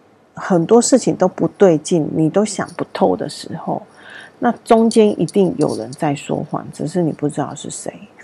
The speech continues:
<laughs> 就是没有办法被理解，不，就是你完全没有办法想通，那就是有人在说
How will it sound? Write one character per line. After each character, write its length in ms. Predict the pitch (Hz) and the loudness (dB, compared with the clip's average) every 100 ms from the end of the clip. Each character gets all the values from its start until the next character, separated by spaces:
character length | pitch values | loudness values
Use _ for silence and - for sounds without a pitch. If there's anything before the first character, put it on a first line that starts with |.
| - 151 - 147 - _ _ _ _ - | -14 -14 -8 -8 -8 _ _ _ _ -14
<laughs> 1120 | - _ - - 247 - - 180 - - - | -14 _ -18 -12 -12 -10 -6 -6 -8 -12 2
就 120 | 262 | 2
是 220 | 262 233 - - _ _ _ _ _ _ | 4 0 -2 -16 _ _ _ _ _ _
没 160 | 190 202 | 4 6
有 120 | 254 | 6
办 220 | 180 208 | 6 4
法 120 | - 156 | 4 -2
被 200 | - 175 | 2 0
理 280 | 160 165 | 0 -2
解， 220 | 165 - - | -4 -4 -4
不， 140 | - 185 - _ - _ - | -2 -4 -6 _ -20 _ -2
就 180 | 202 | 2
是 560 | 180 180 180 165 - 180 _ _ - | 2 2 0 -2 -4 -10 _ _ 0
你 100 | 175 | 2
完 240 | 180 208 | 4 2
全 180 | - 214 | 2 0
没 140 | 170 | 2
有 100 | 180 | 0
办 160 | - 165 | 0 -2
法 160 | 156 | -2
想 260 | 143 - - - | -6 -6 -8 -10
通， 280 | - 165 139 185 _ _ _ _ _ _ _ _ _ _ | -8 -8 -6 -12 _ _ _ _ _ _ _ _ _ _
那 120 | 170 | -8
就 140 | - | -4
是 180 | 165 - | -4 -2
有 120 | - | -4
人 180 | - - | -4 -4
在 160 | - - | -8 -8
说 180 | - | -10